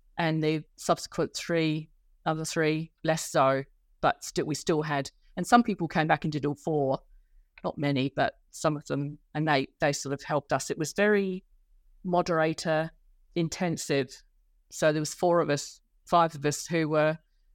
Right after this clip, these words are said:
authors and moderators, and, uh, it took a lot of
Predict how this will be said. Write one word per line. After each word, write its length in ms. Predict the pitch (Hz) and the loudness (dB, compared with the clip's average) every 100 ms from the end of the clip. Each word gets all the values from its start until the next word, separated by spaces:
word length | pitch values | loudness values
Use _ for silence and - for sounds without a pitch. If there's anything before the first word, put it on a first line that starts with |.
| _ | _
authors 380 | 170 170 165 143 | 0 0 0 -2
and 140 | 156 156 | 0 2
moderators, 800 | 156 165 143 143 - 143 139 - | 2 4 2 2 -2 -4 -4 -4
and, 380 | 151 147 151 151 | -2 -2 -2 0
uh, 240 | 147 147 143 | 0 0 -4
it 100 | - | -6
took 220 | 156 - | -6 -2
a 60 | |
lot 360 | 135 143 139 | 0 0 0
of 100 | - | -2